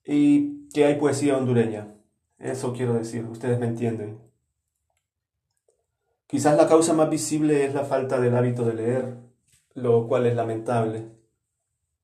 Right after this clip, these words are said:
Esto se puede observar fácilmente en todos los niveles de educación, donde muchos estudiantes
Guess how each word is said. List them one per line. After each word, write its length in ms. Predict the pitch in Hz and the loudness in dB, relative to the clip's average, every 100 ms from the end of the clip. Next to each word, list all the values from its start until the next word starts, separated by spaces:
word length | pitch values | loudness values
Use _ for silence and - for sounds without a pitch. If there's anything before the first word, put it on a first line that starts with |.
| _ _ _ | _ _ _
Esto 220 | - 143 151 | -10 -4 -2
se 100 | 160 | 4
puede 220 | 151 147 | 8 8
observar 360 | 143 143 143 | 6 2 0
fácilmente 840 | - 143 147 131 135 135 143 127 - | -2 -4 -2 -2 -2 -4 -4 -4 -4
en 100 | 117 | -4
todos 180 | 127 127 | -4 -4
los 140 | 123 | -4
niveles 400 | 123 123 123 123 | -2 0 0 -2
de 120 | 120 | -2
educación, 640 | 117 113 117 - 143 143 143 - - _ | -2 -2 -2 -2 -2 -4 -8 -16 -20 _
donde 380 | - 127 123 123 | -8 -6 -2 0
muchos 380 | 123 135 151 139 | 0 -2 -2 -4
estudiantes 1040 | 127 - 123 131 135 127 135 127 - - | -4 -4 -2 0 0 0 0 -2 -8 -18